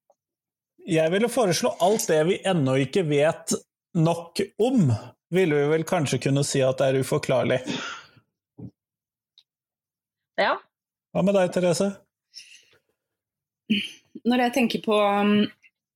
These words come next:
Speaker 3: <clears throat> beklager, når jeg tenker på ting vi ikke kan forklare, så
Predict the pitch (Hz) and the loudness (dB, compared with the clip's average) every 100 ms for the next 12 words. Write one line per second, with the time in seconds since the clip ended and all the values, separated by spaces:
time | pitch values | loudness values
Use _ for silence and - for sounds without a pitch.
0 | - 381 339 240 165 _ - 175 180 170 | -6 -2 0 0 -4 _ -4 -2 0 0
1 | 208 220 208 226 226 220 170 185 202 214 | 0 0 0 0 0 -2 -2 -4 0 2
2 | 196 196 208 214 - 160 170 175 - - | 2 2 0 -2 -4 -2 0 -2 -4 -8
3 | - 180 147 151 165 214 220 - 220 | -4 -2 0 -2 0 0 0 0 -2